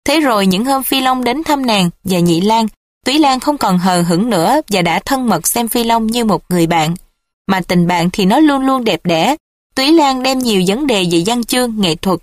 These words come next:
bàn với Phi Long. Và một khi không đứng trước sự trói buộc của tình ái,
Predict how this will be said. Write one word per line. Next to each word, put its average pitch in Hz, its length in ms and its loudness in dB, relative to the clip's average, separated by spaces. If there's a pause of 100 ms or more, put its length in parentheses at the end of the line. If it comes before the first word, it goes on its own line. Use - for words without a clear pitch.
bàn 175 240 0
với 196 140 0
Phi 233 180 0
Long. 208 280 0 (420)
Và 214 80 2
một 208 180 2
khi 285 240 0
không 277 300 -2
đứng 277 180 -2
trước 349 240 0
sự 180 160 2
trói 233 240 0
buộc 233 200 0
của 196 100 -2
tình 185 240 -2
ái, 220 320 0